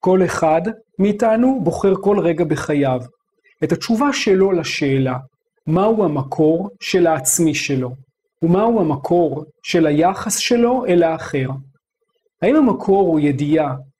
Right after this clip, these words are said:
והצורך להתאים את עצמנו שוב ושוב אל הידיעה שמבוססת על האינטרסים הטמונים בה? או שהמקור הוא מעיין שופע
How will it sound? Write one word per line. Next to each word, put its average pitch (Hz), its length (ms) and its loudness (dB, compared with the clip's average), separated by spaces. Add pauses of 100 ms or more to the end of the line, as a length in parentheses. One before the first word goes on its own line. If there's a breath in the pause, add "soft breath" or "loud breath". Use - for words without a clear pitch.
(140)
והצורך 185 600 0
להתאים 220 400 2
את 233 120 -4
עצמנו 240 640 2 (240)
שוב 262 360 0
ושוב 139 500 -4 (220)
אל 170 100 4
הידיעה 165 600 0 (320)
שמבוססת 185 1000 -2 (300)
על 156 120 2
האינטרסים 170 840 0
הטמונים 143 520 0
בה? 127 140 -8 (960)
או 165 100 0
שהמקור 170 840 0 (180)
הוא 175 120 2
מעיין 185 420 2
שופע 202 640 -2